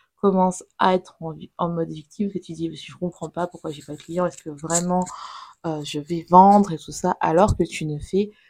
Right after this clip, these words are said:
très peu d'actions, t'as une liste de to-do list à rallonge, mais tu ne fais rien à part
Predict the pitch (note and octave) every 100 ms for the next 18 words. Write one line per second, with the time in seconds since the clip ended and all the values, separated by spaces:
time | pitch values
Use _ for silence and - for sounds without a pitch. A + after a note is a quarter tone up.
0 | _ _ G3+ G3+ F3+ - _ D#3 - -
1 | G#3+ G#3 E3+ E3 E3 F3+ F#3 - _ E3+
2 | D#3+ - G3 F#3+ F3+ F3 - - A3+ G#3+
3 | D#3+ E3 G3+ A#3 G#3+ - D#3+ D#3+ F#3+ A3
4 | - - _ - - A#3 G#3+ G3+ F3 D#3
5 | E3 G3 - - D#3 D3 E3+ F#3 G3